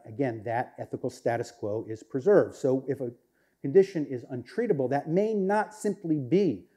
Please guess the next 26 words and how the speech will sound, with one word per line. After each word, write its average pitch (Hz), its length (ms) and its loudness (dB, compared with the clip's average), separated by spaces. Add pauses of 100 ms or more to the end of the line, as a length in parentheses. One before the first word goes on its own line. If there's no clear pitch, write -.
(160)
the 120 80 -6
judgment 127 440 2
of 120 80 -2
the 117 60 -6
medical 147 400 4
team, 92 340 -12 (240)
but - 180 -4
also 151 640 4 (300)
the 139 80 0
decision 170 460 4
of 160 80 0
the 175 80 -2
patient 262 420 -2 (380)
who 143 140 4
has 143 460 4
said, 143 300 8
"Look, 180 180 8
I, 131 100 6
I 131 200 0
understand 151 600 2
you 135 80 0
have 143 260 4
some 131 220 -2
treatments 180 480 0
for 147 200 -4
me, 107 180 -6